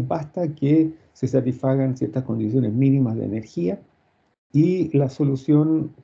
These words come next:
eh, singular sería inevitable, la formación de singularidades es inevitable. Ahora, esta es una consecuencia de la, eh, de la, eh, ¿cómo se llama? De,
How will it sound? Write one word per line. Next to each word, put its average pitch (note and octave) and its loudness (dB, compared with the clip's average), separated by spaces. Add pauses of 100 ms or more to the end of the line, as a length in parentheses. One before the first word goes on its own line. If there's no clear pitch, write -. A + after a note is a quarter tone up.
eh, B2 0
singular C3 -2
sería B2+ -2
inevitable, A2 -4
la A2 -10
formación A2+ -2
de E3 -2
singularidades A#2 -4
es A2 -12
inevitable. G2 -10 (920)
Ahora, D3+ 2
esta G3+ 0
es F3 -2
una F3+ -4 (340)
consecuencia D3 -4
de A#2+ -6
la, A#2 -4 (1160)
eh, A#2+ -2 (200)
de B2+ -2
la, A2+ -4 (280)
eh, G#2+ -4 (760)
¿cómo A#2 0
se A#2 -10
llama? B2+ 2
De, A#2+ 0